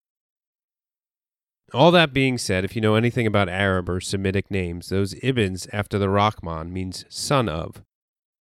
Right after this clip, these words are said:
He was Ibn Muawiyah, Ibn Hisham. In English, the son of Muawiyah, who himself was the son of Hisham. His father Muawiyah is remembered as a general who led forces against the Byzantines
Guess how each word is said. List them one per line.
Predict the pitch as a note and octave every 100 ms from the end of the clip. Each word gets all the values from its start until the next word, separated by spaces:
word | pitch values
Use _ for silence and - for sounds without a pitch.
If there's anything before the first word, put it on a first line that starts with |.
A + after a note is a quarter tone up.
| _ _ _ _ _ _
He | G#2 C3+
was | B2+ A2+ -
Ibn | C#3+ E3 F3+ E3 D#3+
Muawiyah, | B2 B2+ C3 B2 A#2+ G2+ D2 - _ -
Ibn | C3 C3 B2
Hisham. | A#2 G#2+ - E2+ D2+ D#2 - _ _ _
In | A2
English, | G2+ B2 C#3 D3 -
the | F#2+
son | - A2 A#2
of | A#2+
Muawiyah, | A#2 B2+ B2 B2+ A#2+ D#2+ E2+ E2+ _ _ _
who | A#2
himself | G#2+ G2+ C#3+ B2+ -
was | G2 F#2
the | F#2+
son | - F2+
of | F2+
Hisham. | G#2 - C3 G#2+ - - _ _ _ _ _ _ _ _ _ _
His | - B2+
father | - F3+ G3
Muawiyah | G3+ F#3 F#3 F3 B2+ F#2+ F2+
is | G2
remembered | A2 A2 A2+ C#3
as | A#2 G#2+
a | G2
general | F#2 B2 C3+ G2 F2+
who | E2+ G2+
led | G#2+ A#2 B2+
forces | - C3+ B2+ G#2 F#2
against | F2+ F#2+ -
the | G2+
Byzantines | C3 B2 F2+ - D#2+ D#2 -